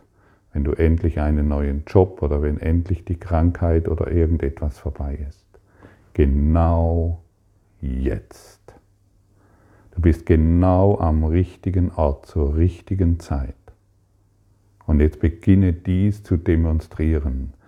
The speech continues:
Beginne den Christus, das Licht Gottes, in dir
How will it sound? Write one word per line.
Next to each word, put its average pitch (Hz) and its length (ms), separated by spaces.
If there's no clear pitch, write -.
Beginne 85 380
den 71 260
Christus, 85 880
das - 240
Licht - 320
Gottes, 82 720
in 87 480
dir 82 480